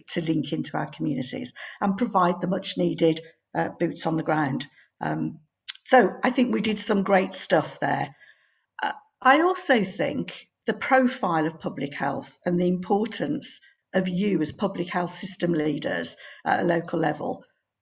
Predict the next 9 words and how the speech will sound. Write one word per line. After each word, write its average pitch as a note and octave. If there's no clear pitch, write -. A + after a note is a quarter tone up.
uh, -
was F#3+
catapulted, -
uh, D3+
to -
the F3
forefront D#3+
of E3
every, E3